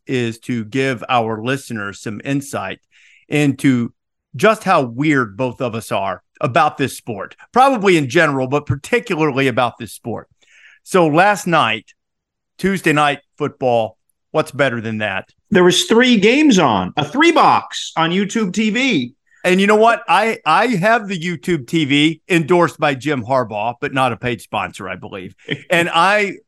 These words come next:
Speaker 1: foolishly was not using the three box because I gravitated to the Jacksonville State game because of Rich Rodriguez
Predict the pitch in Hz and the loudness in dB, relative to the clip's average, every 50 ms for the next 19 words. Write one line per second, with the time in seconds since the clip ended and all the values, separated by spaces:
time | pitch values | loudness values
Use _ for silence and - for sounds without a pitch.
0 | _ _ - 240 269 285 269 220 180 139 - - 151 147 143 139 139 147 120 151 | _ _ -4 0 0 2 2 2 0 -2 -2 -2 -2 0 0 -2 -4 -4 -4 -2
1 | 165 165 156 - 156 143 139 170 180 170 - - 147 131 120 127 - _ - 131 | 0 0 0 -2 -4 -6 -4 -4 -4 -4 -4 -4 -6 -6 -6 -8 -10 _ -6 -4
2 | 147 135 117 123 117 110 117 120 - - 143 143 - 156 135 143 147 143 120 160 | -2 -2 0 2 2 2 0 -2 -6 -10 -10 -8 -6 -4 -2 -2 -2 -2 -2 0
3 | 190 196 220 214 202 - 175 170 160 151 143 120 - 151 123 123 117 - 147 147 | 0 0 0 0 -4 -6 -6 -6 -4 -6 -6 -6 -6 -6 -6 -6 -4 -2 0 0
4 | 156 151 - 160 139 127 139 135 127 - - 156 147 147 143 139 131 135 135 127 | 0 -2 -6 -10 -8 -8 -8 -8 -8 -8 -6 -4 -4 -4 -4 -6 -6 -6 -6 -6
5 | 127 120 - _ _ _ _ - 147 - 196 185 160 160 147 165 156 - 160 151 | -8 -10 -12 _ _ _ _ -10 -6 -4 -4 -4 -2 -2 -2 -2 -2 -2 0 -2
6 | 147 135 131 139 143 131 139 135 131 135 | 0 0 -2 -4 -4 -2 -4 -4 -6 -8